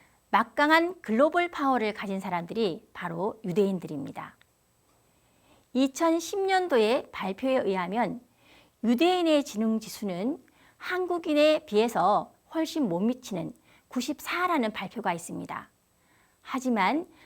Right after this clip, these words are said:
전 세계 노벨 수상자의 이십칠 퍼센트가 유대인이고 이천십삼 년도에는 노벨 수상자의 열두 명 중에 여섯 명이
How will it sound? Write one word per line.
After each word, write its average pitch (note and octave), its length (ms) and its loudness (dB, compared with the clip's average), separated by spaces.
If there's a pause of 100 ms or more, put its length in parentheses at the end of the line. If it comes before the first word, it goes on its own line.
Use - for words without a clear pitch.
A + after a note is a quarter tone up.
(120)
전 A#3+ 300 0
세계 D4+ 380 2
노벨 A3+ 380 4
수상자의 A#3 840 0 (260)
이십칠 C#4 540 -2
퍼센트가 B3+ 880 0
유대인이고 F#3+ 840 -2 (360)
이천십삼 D#4 960 0
년도에는 B3+ 720 0 (380)
노벨 C4+ 380 4
수상자의 C#4 840 2
열두 A#3 360 0
명 F4 200 4
중에 F3+ 380 -4 (280)
여섯 F#3+ 240 0
명이 G3 500 0